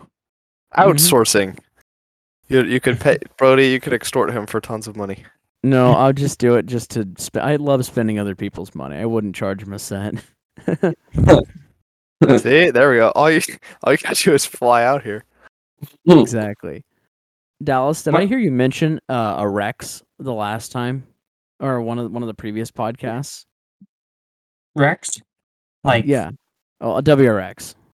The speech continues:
Speaker 3: Oh yeah, I, I, uh, I like the new Subaru. A friend of mine back, back home in New Mexico has a Subaru, uh, W R X S T I, and it is sold me on Subarus, dude. That car is ridiculous.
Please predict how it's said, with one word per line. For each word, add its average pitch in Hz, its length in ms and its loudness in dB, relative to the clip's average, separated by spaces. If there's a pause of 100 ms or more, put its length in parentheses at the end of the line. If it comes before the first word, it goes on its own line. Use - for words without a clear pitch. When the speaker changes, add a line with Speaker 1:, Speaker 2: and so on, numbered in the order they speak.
(720)
Speaker 3:
Oh 156 180 6
yeah, 127 280 4
I, 139 260 2 (100)
I, 151 300 2
uh, 113 280 2
I 139 120 2
like 139 260 2
the 123 80 -2
new 120 120 2
Subaru. 113 680 0 (460)
A 123 80 -2
friend 127 220 0
of 117 60 2
mine 113 280 0
back, - 380 -6 (460)
back 113 240 -6
home 117 280 -4
in 113 80 -2
New 113 60 0
Mexico 117 440 -4
has 113 160 -4
a 110 40 -6
Subaru, 110 540 -2
uh, - 200 -6 (260)
W 117 180 -2
R 113 60 0
X 110 140 -8
S 120 140 -4
T 113 180 0
I, 107 220 0 (960)
and 123 380 2
it 117 40 -2
is - 680 0 (840)
sold 123 260 2
me 113 80 2
on 107 100 0
Subarus, 107 540 -2
dude. 107 180 -8
That 110 180 -2
car 104 220 -6
is 110 200 -10
ridiculous. - 840 -2